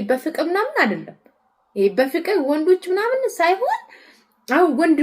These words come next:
ጓ-፣ ሲባል ፍ-፣ ፍቅረኛ ነው የሚጣ-፣ አይምሮ ወደ የሚመጣው ፍቅር ነው የሚ-፣ እኔ አሁን፣ እ፣ ባሌ፣ እ፣ በሰላ-፣ በ-፣ ከአንዲት ሴት ጋር ወይም ደግሞ፣ እ፣ እንደዚህ በእህትና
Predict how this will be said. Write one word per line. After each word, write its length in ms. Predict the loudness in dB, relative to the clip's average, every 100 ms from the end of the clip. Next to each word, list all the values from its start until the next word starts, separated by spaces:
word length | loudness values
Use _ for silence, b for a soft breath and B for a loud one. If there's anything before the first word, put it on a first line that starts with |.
| 4
ጓ-፣ 140 | 4 4 0
ሲባል 380 | -4 0 2 2 -2 -14
ፍ-፣ 260 | -2 2 2
ፍቅረኛ 420 | 0 -2 2 2 0
ነው 160 | 0
የሚጣ-፣ 280 | 0 -2 -8 -4
አይምሮ 260 | -2 0
ወደ 160 | 2 0
የሚመጣው 440 | 0 2 4 4 0
ፍቅር 300 | -2 -4 -2
ነው 120 | -2
የሚ-፣ 120 | -2 -4 B B
እኔ 120 | -4 -2
አሁን፣ 200 | -2 -4 b b b b _
እ፣ 140 | -6 -4
ባሌ፣ 300 | 2 2 4 4 2 0
እ፣ 140 | -2 -2
በሰላ-፣ 460 | 0 0 2 0 0
በ-፣ 200 | 0 2 4 4 2 0 -2
ከአንዲት 420 | 0 0 0 -4
ሴት 280 | -2 -2 -2
ጋር 160 | -2 0
ወይም 240 | 2 2 2
ደግሞ፣ 200 | -2 0 -2 -4 b b _ _ _ _ _ _
እ፣ 140 | -6 0 2
እንደዚህ 380 | 2 2 2 0
በእህትና 520 | 4 4 4 2 0